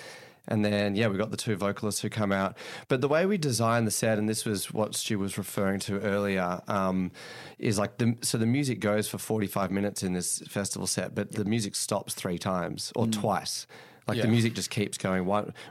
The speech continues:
Speaker 1: we really tried to morph one song into another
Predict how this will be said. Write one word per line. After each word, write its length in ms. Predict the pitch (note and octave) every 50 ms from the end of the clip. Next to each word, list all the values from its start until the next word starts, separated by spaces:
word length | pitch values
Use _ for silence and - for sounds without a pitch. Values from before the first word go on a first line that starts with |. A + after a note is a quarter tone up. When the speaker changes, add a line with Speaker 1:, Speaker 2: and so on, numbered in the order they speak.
| -
Speaker 1:
we 60 | A2+ G#2+
really 180 | G#2+ A#2 A#2 A2
tried 240 | - - A2+ G2+
to 80 | - G2
morph 340 | F#2+ G2+ G2+ G#2 G#2 F#2+ -
one 200 | F#2+ G2+ G2+ G2+
song 220 | - - G#2 G2 F#2+
into 240 | F#2+ F#2 - -
another 480 | G2+ F#2+ F#2+ F#2+ F#2 F#2 F#2 F2+ F2+